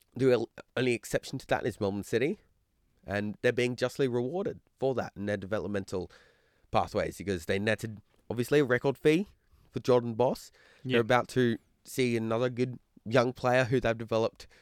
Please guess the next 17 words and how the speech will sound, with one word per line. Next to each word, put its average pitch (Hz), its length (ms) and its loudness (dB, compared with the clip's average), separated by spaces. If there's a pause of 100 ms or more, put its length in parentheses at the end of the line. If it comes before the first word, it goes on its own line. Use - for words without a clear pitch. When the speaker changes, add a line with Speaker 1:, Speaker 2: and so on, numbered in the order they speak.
(320)
Speaker 1:
uh, 98 240 2
since 110 240 -6
he's 104 120 -14
come 104 160 -2
back 107 480 -2
to 113 340 0
Australia 110 480 -2 (100)
in 95 260 -4
Aidan 101 240 -2
O'Neill, 104 480 -2
who 143 140 -6
will 117 100 -2
probably - 280 -8
head 110 180 -6
over. 117 260 -2 (680)
You 113 100 -4
know, 120 180 2